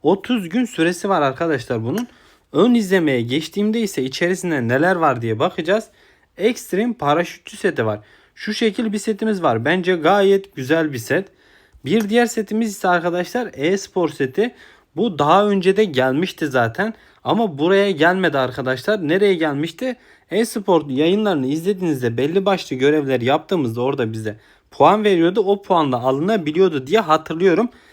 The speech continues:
Birazdan tekrardan kontrol edeceğiz biz zaten.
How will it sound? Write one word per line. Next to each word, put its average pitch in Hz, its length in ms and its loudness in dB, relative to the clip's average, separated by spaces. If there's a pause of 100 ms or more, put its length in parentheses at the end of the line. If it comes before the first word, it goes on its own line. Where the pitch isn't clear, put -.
(200)
Birazdan 180 520 2
tekrardan 160 600 -2
kontrol 180 480 0
edeceğiz 147 580 0
biz 110 160 -10
zaten. 113 460 -2